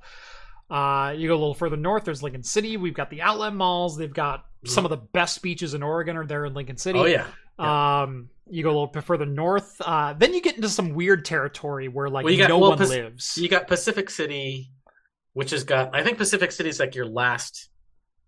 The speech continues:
Speaker 2: bastion of civilization.
Speaker 1: Yes.
Speaker 2: They also have Pelican Brewing's there, which is home of my favorite barley wine, Mother of All Storms. But
Speaker 1: Mother of All Storms, that's right.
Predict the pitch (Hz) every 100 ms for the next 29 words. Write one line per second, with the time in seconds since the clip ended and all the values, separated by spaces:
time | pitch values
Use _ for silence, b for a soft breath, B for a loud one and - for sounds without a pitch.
0 | _ 110 117 135 131 143 120 113 117 -
1 | 117 113 - 135 123 117 127 120 120 117
2 | 104 107 170 180 143 - - - - -
3 | _ 170 185 180 185 180 175 175 147 147
4 | 135 135 135 139 135 127 - 135 131 127
5 | - 107 98 101 - 190 139 113 98 110
6 | 104 104 101 98 98 95 98 98 101 -
7 | 139 131 131 156 147 135 180 170 123 139
8 | 165 165